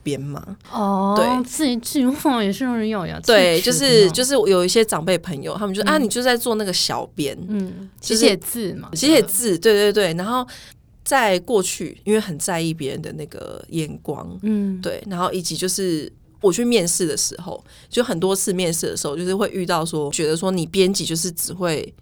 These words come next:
Speaker 1: 写东西，
Speaker 2: 文章。
Speaker 1: 写，
Speaker 2: 嗯。
Speaker 1: 可他们没有想到说就是行销的概念，或者是
Speaker 2: 嗯。
Speaker 1: 写文章之前那个S E O那些东西，
Speaker 2: 嗯，嗯。
Speaker 1: 然后或者是你会看数据，
Speaker 2: 那背后其实逻辑要很强。
Speaker 1: 你会怎么样？传统定义。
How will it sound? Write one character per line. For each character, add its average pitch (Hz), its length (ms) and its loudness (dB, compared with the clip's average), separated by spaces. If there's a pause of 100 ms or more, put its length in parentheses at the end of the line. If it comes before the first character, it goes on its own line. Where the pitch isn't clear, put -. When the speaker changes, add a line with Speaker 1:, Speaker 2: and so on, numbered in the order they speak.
(140)
Speaker 1:
写 - 440 -2
东 127 120 -8
西， 202 60 -4
Speaker 2:
文 180 80 -2 (260)
章。 160 280 -6 (200)
Speaker 1:
写， - 640 -2 (200)
Speaker 2:
嗯。 202 180 2
Speaker 1:
可 214 80 4
他 254 80 6
们 269 80 6
没 220 100 4
有 202 80 2
想 185 180 -2
到 180 160 0
说 190 220 -2
就 190 80 -2
是 185 340 -2
行 - 300 -2
销 175 200 0
的 165 80 0
概 143 240 -4
念， - 240 -12
或 196 140 -2
者 208 100 4
是 175 320 2
Speaker 2:
嗯。 - 40 -12 (320)
Speaker 1:
写 - 240 0
文 160 200 0
章 175 180 -2
之 175 160 -6
前 147 180 -6
那 151 100 -8
个 - 80 -10
S 151 260 -6
E 135 100 -8
O 135 80 -6
那 143 120 -8
些 208 180 0
东 180 240 -6
西， - 240 -8 (140)
Speaker 2:
嗯， 196 220 -4
嗯。 190 140 -14
Speaker 1:
然 156 120 0
后 180 80 -2
或 175 80 0
者 - 60 -2
是 175 140 -4
你 160 160 -4
会 175 120 -2
看 160 220 -6
数 147 240 -6
据， - 140 -6
Speaker 2:
那 269 60 0
背 277 200 2
后 277 100 2
其 208 140 -2
实 185 280 -2
逻 180 160 0
辑 180 120 -4
要 180 160 -2
很 165 120 -2
强。 - 200 -10
Speaker 1:
你 131 40 -16
会 135 60 -18
怎 - 140 -4
么 185 80 0
样？ 196 60 0
传 - 20 0
统 208 220 -4
定 156 240 -4
义。 139 180 -12